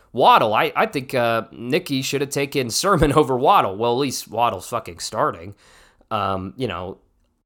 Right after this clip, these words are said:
so, like, I, I still think there's, there's hope there.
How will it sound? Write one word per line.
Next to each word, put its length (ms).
so, 180
like, 300
I, 180
I 100
still 320
think 280
there's, 360
there's 300
hope 400
there. 380